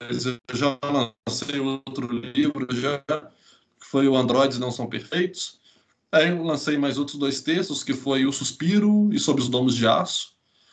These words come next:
E aí lancei o Reerguida, que foi um texto de terror, no mesmo universo, que deu, deu uma polêmica, deu, deu merda. Por causa do nível de violência. Aí, aí deu merda, mas assim, merda assim, de, de polêmica. "Ah, não precisava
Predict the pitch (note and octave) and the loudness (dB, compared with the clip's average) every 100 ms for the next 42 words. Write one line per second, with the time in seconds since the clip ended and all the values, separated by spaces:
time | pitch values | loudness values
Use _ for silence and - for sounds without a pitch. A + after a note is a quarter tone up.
0 | _ _ - F#3+ G#3+ A#3 A3+ G#3 G3 A3+ | _ _ 2 6 6 6 2 0 0 0
1 | G3 C3+ C#3+ - - - D#3+ D#3+ D3+ C#3+ | 0 -2 -4 -4 -8 -12 -10 -8 -8 -6
2 | D#3+ F3+ C#3+ C3 B2+ B2 E3 E3 C3+ A2+ | -6 -4 -2 -2 -2 -2 0 0 0 0
3 | C3+ C#3+ - F3+ D#3 E3+ F3 F3+ - _ | -2 -4 -4 0 2 2 0 -2 -8 _
4 | F3 C4 D4 E4 D4+ A3 E3 C#3 D3 F#3 | 2 4 6 6 6 4 2 -2 -2 -2
5 | F3+ A3+ B3 C3 A2+ A2 G#2 - - - | 0 0 2 0 -2 -6 -10 -14 -20 -20
6 | - - - _ _ - C#3 D#3+ D3+ D3+ | -20 -20 -20 _ _ 0 2 4 4 2
7 | D3+ D3+ F3+ G3+ C3+ A2+ G#2 - G#2 - | 0 -2 0 0 0 -2 -4 -10 -16 -20
8 | _ _ _ _ - B2 C#3 C#3+ B2+ A#2+ | _ _ _ _ 0 2 2 2 2 2
9 | C3 F#3 G3 B2 G#2+ G#2+ A2 A#2+ B2+ C3 | 0 0 0 -2 -4 -6 -6 -4 -2 -2
10 | C3 C3 - - - _ _ _ _ _ | -2 -4 -6 -10 -16 _ _ _ _ _
11 | _ _ _ _ _ - A3 A#3 G#3 D#3 | _ _ _ _ _ -6 -4 0 0 2
12 | F3+ G3+ G#3 G#3+ G3 F3+ G#3+ F3+ - D#3+ | 0 0 -2 -2 -4 -4 -4 -6 -2 0
13 | F#3+ F#3+ F#3+ G3 C4 C4 A3+ G#3+ F#3+ D#3+ | 2 0 -2 -4 0 0 0 0 -4 -2
14 | F#3 F#3 D3 B2 - | 2 2 2 -2 -6